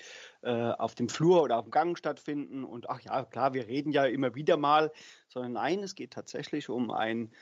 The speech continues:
strukturiertes Jahresgespräch.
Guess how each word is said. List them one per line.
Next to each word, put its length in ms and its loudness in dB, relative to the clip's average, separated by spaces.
strukturiertes 1120 0
Jahresgespräch. 1300 -2